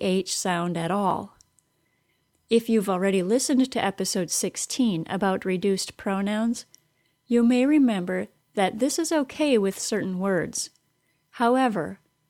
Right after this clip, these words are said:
when you omit the H sound from the words him, her, and he, you need to link it with the word before it,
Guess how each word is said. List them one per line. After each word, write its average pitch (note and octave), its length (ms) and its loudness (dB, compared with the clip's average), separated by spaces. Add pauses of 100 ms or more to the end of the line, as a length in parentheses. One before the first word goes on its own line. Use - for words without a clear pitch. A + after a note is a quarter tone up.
(140)
when G3 240 0
you G3 120 2
omit F3+ 360 2
the D#4 140 0
H C4+ 360 2
sound F3 440 -2
from G#3 240 0
the A#3+ 80 0
words G3 440 0 (120)
him, B3+ 520 0 (520)
her, A#3+ 380 2 (280)
and G3 260 -4 (100)
he, C4 520 0 (680)
you G3 200 0
need G#3+ 580 2
to C4 120 0
link A#3 300 2
it G3 140 -4
with F3+ 180 -4
the F3+ 100 -2
word G3+ 260 4
before G3 400 -2
it, C4 200 -2